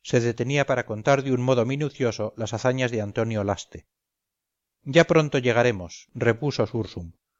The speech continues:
"Por aquí iba yo en la mañana del primero de julio, cuando encontré a Hilario Lafuente, cabo primero de la compañía de escopeteros del presbítero Sas,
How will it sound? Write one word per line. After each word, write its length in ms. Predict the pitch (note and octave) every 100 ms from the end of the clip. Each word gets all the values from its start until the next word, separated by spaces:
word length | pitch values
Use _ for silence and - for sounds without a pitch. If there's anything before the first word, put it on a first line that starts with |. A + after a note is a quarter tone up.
| _ _ _
"Por 160 | - B2
aquí 400 | A#2 - D#3 E3
iba 220 | - C#3 C3
yo 220 | C#3 D3+
en 120 | C#3
la 80 | C3
mañana 340 | B2+ C3 D3
del 180 | C3+ A#2+
primero 360 | A#2+ A#2 C3+ C3
de 80 | A#2+
julio, 500 | - D3 C#3+ B2 _ _ _
cuando 300 | B2+ B2 B2
encontré 520 | A#2 A#2 A2+ C#3 D#3 C3
a 100 | A#2+
Hilario 380 | A#2+ C3+ C3+
Lafuente, 640 | A#2+ A2 D#3 C#3 - G2+ - _ _ -
cabo 300 | B2 C3+ C3
primero 400 | C3 C3+ D3 C3
de 80 |
la 100 | A#2+
compañía 560 | A2+ A#2 A2 A#2+ C3+ C3
de 60 | A#2+
escopeteros 640 | - A2+ A2+ C#3 C#3 B2+
del 140 | A2+
presbítero 600 | A2 A2 G2+ C3 B2+ A2+
Sas, 380 | G#2+ C#3 C3+ -